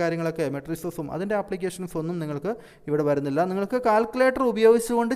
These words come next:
ചെയ്യാവുന്ന കണക്കുകളാണ്. കമ്പനി റിലേറ്റഡ് ആയിട്ടുള്ള കുറേ ഫിഗറുകൾ, കുറേ കാര്യങ്ങൾ നമ്മൾ കൂട്ടുക, കുറയ്ക്കുക, കുറച്ച് അനാലിസിസ്, കുറച്ച് ഫിനാൻഷ്യൽ സ്റ്റേറ്റ്മെൻറ്റുകൾ തയ്യാറാക്കുക, അങ്ങനെ കുറേ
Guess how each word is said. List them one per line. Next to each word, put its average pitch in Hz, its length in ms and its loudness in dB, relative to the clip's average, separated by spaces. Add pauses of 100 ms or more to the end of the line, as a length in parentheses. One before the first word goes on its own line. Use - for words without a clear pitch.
ചെയ്യാവുന്ന 220 460 6
കണക്കുകളാണ്. 208 600 2 (380)
കമ്പനി 214 380 6
റിലേറ്റഡ് 220 480 4
ആയിട്ടുള്ള 156 360 4
കുറേ 175 160 2 (160)
ഫിഗറുകൾ, 226 520 4
കുറേ 165 260 -2 (540)
കാര്യങ്ങൾ 190 420 2
നമ്മൾ 180 160 -2 (260)
കൂട്ടുക, 170 300 -2 (160)
കുറയ്ക്കുക, 156 420 -2
കുറച്ച് 160 280 -6 (140)
അനാലിസിസ്, 170 600 -2 (440)
കുറച്ച് 240 260 2
ഫിനാൻഷ്യൽ 226 360 2
സ്റ്റേറ്റ്മെൻറ്റുകൾ 220 640 2
തയ്യാറാക്കുക, 190 480 2 (380)
അങ്ങനെ 254 260 2
കുറേ 269 180 6